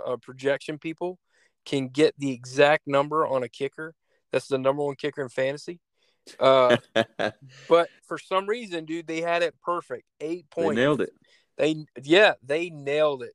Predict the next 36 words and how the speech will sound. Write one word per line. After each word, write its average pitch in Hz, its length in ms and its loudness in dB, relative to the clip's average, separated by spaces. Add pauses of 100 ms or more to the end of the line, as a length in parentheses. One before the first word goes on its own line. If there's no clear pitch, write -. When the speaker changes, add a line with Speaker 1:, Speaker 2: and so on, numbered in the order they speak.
(100)
Speaker 1:
They 143 120 -10
should 180 160 -16
have 170 60 -4
been - 100 0
a 123 60 -6
carpenter. 127 600 -2 (400)
Um, 139 400 0 (440)
so, 135 720 -2 (180)
um, 120 520 -12 (120)
Speaker 2:
You're 117 180 2
on 143 80 0
a 123 60 -2
roll 127 260 0
tonight. 87 340 -12 (120)
Speaker 1:
dude, 139 280 0
I'm 123 120 -2
trying. 123 460 -2 (160)
I'm 135 60 -20
trying 139 240 2
to 135 40 -12
keep 143 220 -10
it, - 80 -20 (360)
I'm 123 120 -10
trying 147 220 4
to 135 60 -8
keep 139 200 -6
it 131 80 -10
going. 117 360 -2
So 139 360 6
Speaker 2:
Well, 127 180 0
if - 180 -20
you 143 80 -10
believe 143 360 -2
in 147 100 -6
the 127 60 -8
project-, 123 480 -2